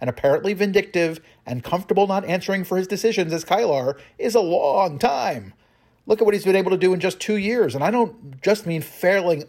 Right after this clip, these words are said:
utterly to fix the tech problems with H B O Max, which I now have to sign off of and sign back into every time I want to use it on my T V.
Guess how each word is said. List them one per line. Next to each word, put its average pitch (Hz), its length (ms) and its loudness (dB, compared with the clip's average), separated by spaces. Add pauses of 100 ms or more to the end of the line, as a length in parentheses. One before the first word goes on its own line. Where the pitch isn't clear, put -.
utterly 151 500 2
to 139 100 -6
fix - 240 -8
the 147 60 -12
tech 175 260 -2
problems 127 280 -4
with 135 100 -6
H 135 120 -12
B 151 80 0
O 151 60 2
Max, 196 360 0 (340)
which 147 140 -4
I 170 60 4
now 185 140 -2
have 196 100 0
to 160 100 -6
sign 196 320 -2
off 185 320 0
of 135 240 0
and 135 140 -10
sign 180 200 0
back 175 220 2
into 160 480 0
every 185 320 -2
time 170 300 0
I 160 60 -2
want 151 180 -4
to 151 40 -6
use 156 200 -4
it 143 60 -6
on 143 100 -4
my 135 100 -6
T 147 220 -8
V. 127 300 -10